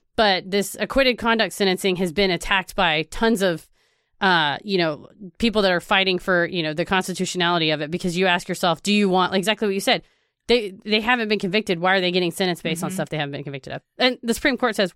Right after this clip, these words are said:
Speaker 1: 'cause we're allowed to.
Speaker 2: Sure. But that
Speaker 1: But it's
Speaker 2: doesn't
Speaker 1: like
Speaker 2: make it right.
Speaker 1: <laughs> Exactly. Just 'cause you're, a hundred percent. Just 'cause you're allowed to doesn't make it right. And that's what dissents often say in these cases of,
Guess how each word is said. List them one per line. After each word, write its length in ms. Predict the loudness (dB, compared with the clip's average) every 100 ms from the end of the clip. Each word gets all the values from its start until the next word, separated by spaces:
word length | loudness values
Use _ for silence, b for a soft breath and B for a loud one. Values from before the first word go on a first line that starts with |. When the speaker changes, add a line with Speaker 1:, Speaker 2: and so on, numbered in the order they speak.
| -4
Speaker 1:
'cause 160 | -2 2
we're 160 | 0
allowed 400 | 2 4 2 0
to. 280 | -10 -10 -10 _ _ _ _ -4
Speaker 2:
Sure. 520 | 2 4 2 0 -8 _ _ _ _ _ _ -4
But 160 | 0
that 80 | 4
Speaker 1:
But 60 | 4
it's 60 |
Speaker 2:
doesn't 120 | 2 2
Speaker 1:
like 100 | 2
Speaker 2:
make 200 | -2 -4
it 60 |
right. 340 | -2 0 0 -4 _
Speaker 1:
<laughs> 120 | -2
Exactly. 460 | 0 2 0 -2 -4
Just 180 | -2 -2
'cause 140 | 2
you're, 100 | 0 B B -2
a 100 | 2
hundred 220 | 4 2
percent. 380 | 2 2 0 -4 _ -2
Just 180 | -2 2
'cause 120 | 2
you're 100 | 4
allowed 200 | 4 4 2
to 80 |
doesn't 240 | 0 0 2
make 160 | 0 2
it 40 |
right. 240 | 2 2
And 140 | 2 0
that's 200 | 0 0
what 200 | 0 0
dissents 420 | -2 0 0 -2 -2
often 240 | 0 0
say 200 | 2 2
in 80 | 4
these 160 | 2 0
cases 400 | -2 0 0 0
of, 160 | -4